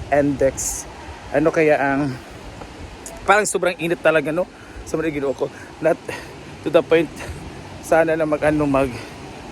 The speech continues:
Sana El Nino ba? Ah, Ginoo ko, kadlok. Ginoo ko, God bless our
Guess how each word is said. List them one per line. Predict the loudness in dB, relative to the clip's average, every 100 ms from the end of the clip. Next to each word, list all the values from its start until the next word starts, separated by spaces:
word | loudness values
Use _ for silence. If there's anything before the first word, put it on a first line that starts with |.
| 2
Sana | 4
El | 4 4 4
Nino | 2 6 6
ba? | 8 6
Ah, | 6 4 4
Ginoo | 2 2 0 -4
ko, |
kadlok. | -2 -2 -2 -6 -8 -14 -10 -10 -10 -8
Ginoo | -4 -2 2 0 0 2
ko, | 6 8 6
God | 4 2
bless | 4 4 4
our | 2 2